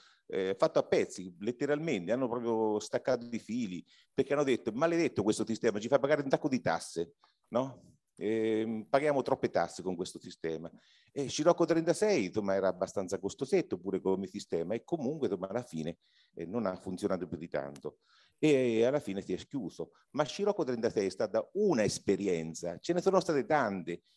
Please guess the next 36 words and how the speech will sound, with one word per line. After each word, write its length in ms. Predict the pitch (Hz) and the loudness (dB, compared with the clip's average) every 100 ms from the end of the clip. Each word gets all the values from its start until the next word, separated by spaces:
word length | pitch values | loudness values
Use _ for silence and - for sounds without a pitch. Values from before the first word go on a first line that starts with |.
| _ - - _ | _ -20 -20 _
Eh, 760 | - 113 110 110 110 107 104 107 | -4 2 4 6 4 4 4 2
la, 320 | 123 175 170 | 2 2 2
soltanto 680 | 143 - - 185 165 208 208 | 0 -6 0 2 4 2 6
la 80 | 156 | 6
Regione, 440 | 131 117 135 98 | 6 4 4 4
ma 140 | 90 95 | 2 0
anche 160 | 123 | -2
il 80 | 113 | -2
Ministero 480 | 107 104 - 127 98 | -4 -4 -2 0 0
di 80 | 92 | 0
mia 140 | 98 | -4
conoscenza, 640 | 92 101 - 117 110 85 82 | -4 -6 -4 -4 -4 -6 -8
ma 80 | |
le 100 | 85 | -8
regioni 320 | 85 85 101 95 | -8 -6 -6 -6
vicine 380 | 90 123 127 | -8 -6 -4
lo 100 | 87 | -4
stesso, 380 | 95 - 107 - | -6 -6 -6 -4
ognuno 260 | 185 214 180 | -4 0 0
ha 40 | |
creato 520 | - 110 127 - 104 - _ | 0 0 0 0 -4 -4 _
e 160 | - 139 | -4 -2
ha 40 | |
finanziato 580 | - 143 143 131 175 117 | -2 -2 -2 0 -2 -2
più 160 | - 110 | -4 -6
marchi 560 | 143 139 - - 95 - _ - | -4 -4 -6 -14 -20 -20 _ -16
che 100 | - | -8
si 140 | 180 180 | -6 -2
chiamavano 400 | 170 196 185 107 | 0 4 4 4
con 100 | 110 | 2
i 60 | |
nomi 200 | 143 131 | 0 -2
più 160 | 101 110 | -2 -6
svariati, 540 | - 135 143 98 95 | 0 0 0 -2 -4
tanti 460 | - 165 135 110 107 | 2 4 4 0 -4
marchi, 760 | 104 101 92 - - 98 - | 0 0 -2 -10 -12 -10 -10